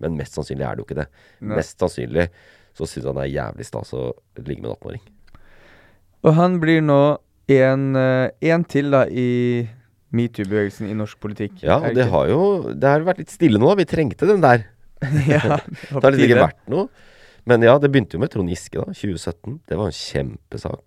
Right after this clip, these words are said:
Speaker 1: og Trond Giske måtte gå for uønsket oppmerksomhet. Må-, og det var hotellrom invol-, involvert der, og han stikket tunga ned i halsen på, på unge partifeller når han var kulturminister.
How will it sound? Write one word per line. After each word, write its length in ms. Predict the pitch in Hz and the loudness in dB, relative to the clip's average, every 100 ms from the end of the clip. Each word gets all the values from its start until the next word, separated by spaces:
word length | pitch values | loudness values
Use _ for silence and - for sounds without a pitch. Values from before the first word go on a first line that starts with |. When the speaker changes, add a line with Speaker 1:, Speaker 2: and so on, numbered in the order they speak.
| - | -14
Speaker 1:
og 60 | |
Trond 180 | - 82 | -10 -10
Giske 160 | 82 - - | -10 -12 -12
måtte 160 | - | -8
gå 140 | 73 98 - | -4 -4 -4
for 160 | 92 | -4
uønsket 400 | 85 82 78 - 82 | -2 -4 -4 -6 -6
oppmerksomhet. 480 | 82 80 - 85 - | -4 -6 -6 -6 -4
Må-, 80 | 87 | -6
og 160 | - | -2
det 60 | 87 | 2
var 160 | 101 107 | 2 0
hotellrom 400 | 107 82 82 87 | -4 -4 -2 -2
invol-, 240 | 98 107 - | -2 -4 -4
involvert 380 | 98 95 90 90 | -4 -2 -4 -4
der, 160 | 90 | -6
og 60 | 95 | -6
han 240 | 101 98 95 _ - _ - | -6 -8 -12 _ -20 _ -14
stikket 320 | - 92 85 | -8 -6 -4
tunga 220 | 90 82 | -2 0
ned 140 | 78 78 | -2 -2
i 60 | |
halsen 340 | 76 - - 73 | -4 -8 -10 -6
på, 140 | 78 76 71 - | -4 -4 -6 -8
på 140 | 82 78 | -4 -2
unge 160 | 71 67 | -4 -8
partifeller 560 | - 73 69 - 73 | -8 -8 -8 -8 -6
når 160 | 82 90 | -4 -2
han 80 | 85 | -4
var 80 | 82 | -8
kulturminister. 500 | - 76 73 - 143 | -8 -6 -6 -2 -2